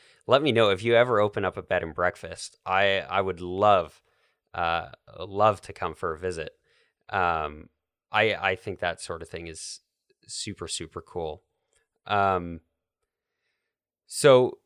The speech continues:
so with all, all that we've looked at for your life, and there's a million things that we could, um, could dive more into. Um, but loo-, looking at your experiences in school, the way that you've made friends, the,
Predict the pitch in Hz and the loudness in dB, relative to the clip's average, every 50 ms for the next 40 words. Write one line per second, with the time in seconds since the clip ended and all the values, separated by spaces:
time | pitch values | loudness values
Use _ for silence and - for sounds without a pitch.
0 | _ _ - 113 - - 127 127 127 120 117 - - - _ _ _ _ _ _ | _ _ -14 -6 -2 0 0 2 2 0 -2 -4 -12 -18 _ _ _ _ _ _
1 | - 117 123 131 147 139 - - 123 143 160 156 156 127 113 101 87 80 87 95 | -2 2 4 6 6 4 2 2 2 2 2 2 2 -2 -2 -4 -4 -4 -2 -2
2 | 98 - - 101 85 80 76 - - _ - - - 101 92 90 92 87 90 87 | -2 -2 0 0 0 0 -2 -6 -14 _ -14 -8 -6 -6 -4 -4 -2 0 0 0
3 | 90 90 - 107 110 117 117 113 101 101 98 101 104 107 104 104 98 98 - - | 0 0 -2 0 2 4 4 4 2 0 -2 -2 0 0 0 0 -2 -2 -4 -6
4 | 101 95 90 87 95 90 87 90 90 90 87 - - 107 98 92 90 80 80 _ | -4 -4 -4 -4 -6 -6 -6 -6 -8 -10 -12 -10 -6 -4 -2 -2 -4 -4 -10 _
5 | _ _ _ _ _ _ _ _ _ - - 85 82 - - - - - - _ | _ _ _ _ _ _ _ _ _ -16 -12 -12 -10 -10 -12 -14 -16 -20 -20 _
6 | - - - - 110 95 82 _ _ _ _ _ _ _ _ - 92 90 90 92 | -20 -20 -14 -12 -12 -12 -12 _ _ _ _ _ _ _ _ 2 4 4 4 2
7 | 90 95 92 92 95 92 92 85 - 90 87 80 - - 92 82 85 87 90 - | 0 -4 -2 0 0 0 0 -2 -4 -8 -10 -10 -12 -12 -12 -12 -12 -14 -16 -18
8 | _ _ _ _ _ _ _ _ _ _ _ _ - - 92 90 87 82 82 80 | _ _ _ _ _ _ _ _ _ _ _ _ -8 -6 -4 -4 -4 -4 -6 -8
9 | 80 80 - _ _ - 95 101 - 98 90 85 - - _ _ _ _ - - | -10 -14 -18 _ _ -20 -10 -4 0 0 0 0 0 -4 _ _ _ _ -18 -10
10 | 113 117 127 123 - - - - 131 156 156 - - 175 151 127 113 104 98 82 | -4 -2 -2 -2 -2 -6 -10 -4 -2 -2 -2 -2 -2 -4 -2 0 0 0 -2 -4
11 | - _ _ - 98 98 101 98 98 98 95 92 90 - - 95 98 - - - | -6 _ _ -14 -6 -2 0 2 2 4 2 2 0 -2 -6 -12 -12 -10 -8 -4
12 | 107 107 110 110 107 104 - 107 98 95 92 90 - - - - 101 101 95 - | -4 -2 -2 -2 -4 -4 -4 -4 -4 -4 -4 -6 -10 -12 -14 -12 -12 -10 -8 -8
13 | - - - 107 104 101 92 90 82 85 92 90 87 101 98 101 104 92 95 80 | -8 -8 -6 -4 -2 0 0 -2 -2 -6 -8 -6 -2 0 0 2 0 0 -2 -6
14 | 80 90 87 85 - 95 92 95 90 - - - - 98 92 90 87 85 - - | -6 -10 -14 -14 -10 -6 -6 -6 -6 -8 -10 -8 -6 -4 -4 -4 -4 -6 -10 -10
15 | - - 92 87 85 82 - | -8 -6 -4 -4 -4 -6 -8